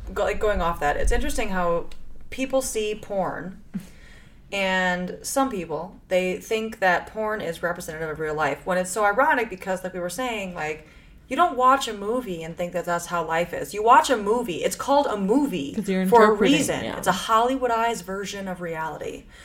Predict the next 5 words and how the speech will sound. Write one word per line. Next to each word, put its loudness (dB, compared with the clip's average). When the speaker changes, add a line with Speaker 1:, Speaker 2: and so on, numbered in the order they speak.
Speaker 1:
Why 2
is -4
it -4
that -2
porn -8